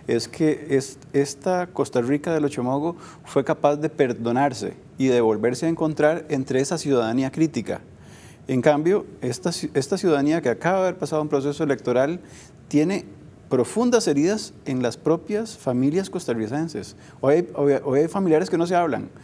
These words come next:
porque uno votó por Fabricio y otro votó por Carlos. Eh, do-, don, don Manuel, eh,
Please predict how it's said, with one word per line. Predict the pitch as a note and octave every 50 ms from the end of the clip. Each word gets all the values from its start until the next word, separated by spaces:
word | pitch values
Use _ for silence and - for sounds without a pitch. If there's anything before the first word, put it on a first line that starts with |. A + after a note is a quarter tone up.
| - - - -
porque | D3+ B2 G#2+ - C3+
uno | C3+ D3+ F3+ G3+ G#3+ - -
votó | B2+ A#2+ - C3
por | E3 F3 E3
Fabricio | E3 C#3+ - D3+ F#3 F3+
y |
otro | D#3+ E3 E3
votó | C#3+ - D3+ D#3
por | - C#3+
Carlos. | C3 - D3+ C#3 A2 E2+ - - - - - - - - - - - - -
Eh, | C#3 C3 -
do-, | C3+ B2+ A#2 B2 C3 B2 - - A#2+
don, | C3+ C3 B2+ B2 A#2+ -
don | C3 A#2 C3 B2+ A#2+
Manuel, | A#2 A#2 B2 C3+ D3+ E3 F3+ F3 C3 - - -
eh, | B2 A2+ A2+ A2 G#2+ G#2+